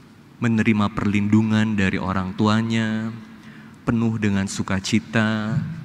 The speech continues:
saling bermain, bekerja sama satu dengan yang lain. Tapi terutama karena seorang anak tahu bahwa perlindungannya itu adalah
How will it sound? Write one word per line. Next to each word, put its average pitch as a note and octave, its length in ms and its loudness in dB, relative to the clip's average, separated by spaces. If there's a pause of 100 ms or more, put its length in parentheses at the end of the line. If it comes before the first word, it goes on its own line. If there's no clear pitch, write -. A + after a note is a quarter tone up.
saling G#2 480 0
bermain, G#2 720 0
bekerja G2 480 -2
sama G#2 480 2
satu G2+ 400 -2
dengan G2 320 -2
yang F#2+ 320 0
lain. F2+ 320 -2 (560)
Tapi G2 240 -4
terutama G2+ 800 -2
karena G2 320 -2
seorang F#2+ 400 -4
anak A2 400 -2 (560)
tahu A2 400 2
bahwa G2+ 640 -2 (400)
perlindungannya G#2+ 1200 0 (320)
itu A2+ 320 -2
adalah G2+ 640 -2